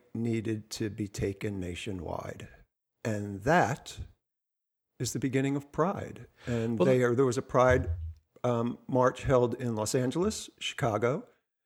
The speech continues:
Speaker 1: and New York. Um, and it has grown exponentially ever since.
Speaker 2: Well, but, but what's the actual meaning behind Pride? Why
Speaker 1: It is
Speaker 2: do we have this going on?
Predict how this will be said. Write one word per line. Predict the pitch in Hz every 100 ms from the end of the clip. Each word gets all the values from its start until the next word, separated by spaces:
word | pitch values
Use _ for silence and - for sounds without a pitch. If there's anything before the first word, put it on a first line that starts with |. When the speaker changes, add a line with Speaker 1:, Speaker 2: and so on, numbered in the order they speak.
| _ -
Speaker 1:
and | 120 117 123
New |
York. | 151 226 - - - - _ _ -
Um, | 113 107 107 127 180
and | - 117
it | 117
has | 123 127
grown | - 123 127 131 139
exponentially | 135 - - 180 - - 113
ever | 120 139
since. | - 214 220 117 - - _ _ _ _ _ - - - - -
Speaker 2:
Well, | 196 214 - 131
but, | 202 190 - - -
but | - 156 190
what's | 226 247 -
the | 277 185
actual | 160 - - 175 160 156 131 - -
meaning | 123 135 143 208 196 90
behind | 82 107 98 95 98 92
Pride? | - 98 85 82 - - _ _ _ _ _
Why | 147 135 143 175
Speaker 1:
It | 151
is | 190 185 170 - _
Speaker 2:
do | 135
we | 127
have | 104 104 95
this | 87 87
going | - 107 90 85
on? | 82 - -